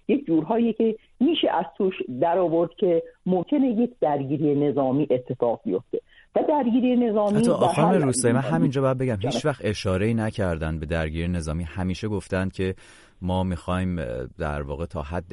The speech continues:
Speaker 2: امکان پرهیز داشته باشیم از هر گونه درگیری نظامی و حتی پرهیز دارند از این که بگن یک درگیری نظامی احتمالش زیاد هست. هیچ وقت البته گزینه
Speaker 1: این
Speaker 2: نظامی رو
Speaker 1: صراحی
Speaker 2: از روی میز حذف نکردن.
Speaker 1: این
Speaker 2: بله.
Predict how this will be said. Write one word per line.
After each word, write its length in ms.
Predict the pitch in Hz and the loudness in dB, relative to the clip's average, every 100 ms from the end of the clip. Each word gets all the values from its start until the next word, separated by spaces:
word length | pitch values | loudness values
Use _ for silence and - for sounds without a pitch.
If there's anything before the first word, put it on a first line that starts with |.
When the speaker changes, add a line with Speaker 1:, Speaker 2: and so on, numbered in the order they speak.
| - | -8
Speaker 2:
امکان 400 | 98 87 98 98 | -6 -6 -6 -6
پرهیز 680 | - 90 87 80 107 117 98 | -6 -6 -4 -2 -2 -2 0
داشته 320 | 92 - 95 | -2 -2 -4
باشیم 320 | 92 92 92 | -2 -2 -4
از 180 | 87 82 | -4 -4
هر 160 | 87 87 | -4 -4
گونه 200 | 87 90 | -4 -4
درگیری 500 | 85 82 80 80 95 | -4 -6 -8 -8 -6
نظامی 480 | 92 80 78 92 101 - - - | -4 -4 -4 -4 -8 -14 -12 -6
و 40 | |
حتی 260 | 123 131 151 | -4 -2 -4
پرهیز 500 | - 104 98 127 123 | -2 -2 0 -2 -2
دارند 320 | 104 95 107 98 | 0 2 2 0
از 160 | 85 | 0
این 100 | 104 | -2
که 120 | 104 | -4
بگن 420 | 95 95 101 101 87 | -4 -2 0 -2 -2
یک 160 | 87 - | -4 -4
درگیری 680 | 87 85 80 80 85 82 80 - - _ | -2 -2 -4 -4 -2 -2 -4 -10 -20 _
نظامی 880 | 90 92 82 87 82 82 101 104 107 - - | -2 0 0 0 0 0 0 0 -2 -6 -6
احتمالش 840 | 85 - - 87 82 95 104 92 | -6 -6 -4 -2 0 2 0 -2
زیاد 400 | 87 90 92 87 | -2 2 2 0
هست. 380 | 73 65 - - | -6 -8 -12 -8
هیچ 240 | 135 - | -8 -2
وقت 180 | 117 104 | -2 0
البته 340 | 87 87 85 98 | -2 -2 -2 -2
گزینه 400 | 95 82 87 104 | -2 0 2 4
Speaker 1:
این 140 | 110 | 4
Speaker 2:
نظامی 320 | 101 90 87 | 2 0 2
رو 60 | - | 2
Speaker 1:
صراحی 440 | 104 95 95 349 | 2 2 0 0
Speaker 2:
از 180 | 92 82 | 0 -2
روی 160 | 85 87 | 0 0
میز 240 | 92 95 | 0 -2
حذف 360 | - 95 - - | -2 -4 -4 -4
نکردن. 640 | 92 107 98 82 78 78 | -4 -2 -2 -2 -2 -4
Speaker 1:
این 180 | 339 330 - - - - | -4 -4 -8 -16 -20 -8
Speaker 2:
بله. 240 | 87 78 | -2 0